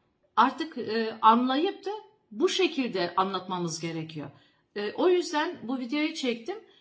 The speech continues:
Çünkü biraz belki de bazı, özellikle genç kızlarımızı da yani, e, fikir olarak etkileyebilir diye düşünüyorum.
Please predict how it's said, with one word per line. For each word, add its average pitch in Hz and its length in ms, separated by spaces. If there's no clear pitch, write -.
Çünkü 294 380
biraz 320 420
belki 285 340
de 311 280
bazı, 285 600
özellikle 269 440
genç 254 300
kızlarımızı 240 680
da 226 80
yani, 170 540
e, 180 340
fikir 233 240
olarak 220 520
etkileyebilir 190 760
diye 214 160
düşünüyorum. 170 520